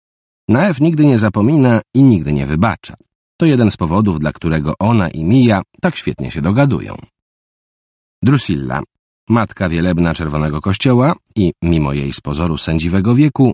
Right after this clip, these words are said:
jedna z najbardziej niebezpiecznych służebnic Czarnej Matki, jakie obecnie żyją. Drusilla nie zaliczyła ostatniej próby Mii i dopiero dzięki wstawiennictwu Cassiusa,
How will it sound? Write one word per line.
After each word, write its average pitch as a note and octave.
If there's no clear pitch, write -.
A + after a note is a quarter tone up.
jedna D3
z G#2+
najbardziej A2+
niebezpiecznych D2+
służebnic D2+
Czarnej D#2
Matki, D#2
jakie F2
obecnie D2
żyją. E2+
Drusilla B2+
nie G#2+
zaliczyła G2
ostatniej -
próby D2+
Mii A2
i E3
dopiero B2
dzięki F2
wstawiennictwu E2
Cassiusa, F#2+